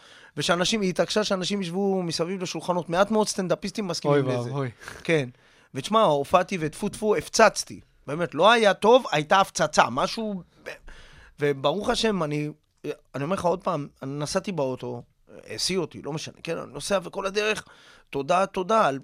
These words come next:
Speaker 1: על זה שבאמת קיבלתי את המתנה הענקית הזאת, את היכולת להצחיק אנשים בכל מצב. אתה יודע, תמיד ב-, בתחום אני נחשב המשוגע, זה ש-,
Speaker 2: Hmm.
Speaker 1: אין, אין לי, אני, כשהחלטתי שאני אתפרנס מסטנדאפ, החלטתי שאני,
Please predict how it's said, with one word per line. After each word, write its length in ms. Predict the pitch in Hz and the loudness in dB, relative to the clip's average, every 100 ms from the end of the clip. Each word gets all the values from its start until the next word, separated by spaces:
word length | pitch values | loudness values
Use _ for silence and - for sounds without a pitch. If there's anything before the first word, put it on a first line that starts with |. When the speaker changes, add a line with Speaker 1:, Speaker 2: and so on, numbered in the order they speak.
| _ - | _ -10
Speaker 1:
על 140 | 120 | -6
זה 120 | 175 | -6
שבאמת 540 | 165 185 147 196 247 - | -4 -4 -4 -2 -4 -4
קיבלתי 280 | 147 160 | -4 -4
את 100 | 190 | -4
המתנה 400 | 185 180 180 190 | -4 -4 -4 -2
הענקית 360 | 196 190 - - | -2 -4 -6 -4
הזאת, 200 | 208 180 | -4 -2
את 60 | 139 | -4
היכולת 580 | 131 - 185 180 170 - - - _ 135 | -2 -2 0 -2 -4 -16 -20 -20 _ -2
להצחיק 420 | 135 - 202 196 | -2 0 -4 -4
אנשים 300 | 180 175 208 | -6 -4 -6
בכל 260 | 160 208 | -4 0
מצב. 420 | 247 262 - 139 113 - _ | 0 0 0 -2 -2 -12 _
אתה 80 | - | -12
יודע, 180 | 156 165 | -6 -6
תמיד 300 | 135 165 156 | -6 -8 -4
ב-, 160 | 139 | -4
בתחום 400 | 139 - 220 240 | -4 -4 0 2
אני 140 | 180 196 | 2 2
נחשב 300 | 185 202 196 | 0 0 0
המשוגע, 520 | 170 - 143 175 143 135 | 0 -4 -2 0 0 -4
זה 100 | 170 | -6
ש-, 100 | 180 | -2
Speaker 2:
Hmm. 40 | 165 143 135 - - - | 0 -2 -4 -20 -8 0
Speaker 1:
אין, 300 | 254 294 240 | 4 4 4
אין 160 | 254 | 2
לי, 160 | 220 151 | 2 0
אני, 220 | 190 226 | 0 -4
כשהחלטתי 680 | - 151 147 196 202 202 165 | -4 -6 -2 -2 -2 -6 -4
שאני 240 | 156 156 | -2 -2
אתפרנס 400 | 160 143 165 - | -4 -4 -4 -6
מסטנדאפ, 520 | 135 - 214 220 214 208 - _ _ _ _ _ - | -8 -4 -2 2 0 -2 -14 _ _ _ _ _ -14
החלטתי 440 | 131 180 208 220 | -8 -6 -6 -6
שאני, 640 | - 190 180 180 170 165 | 0 0 2 0 0 -2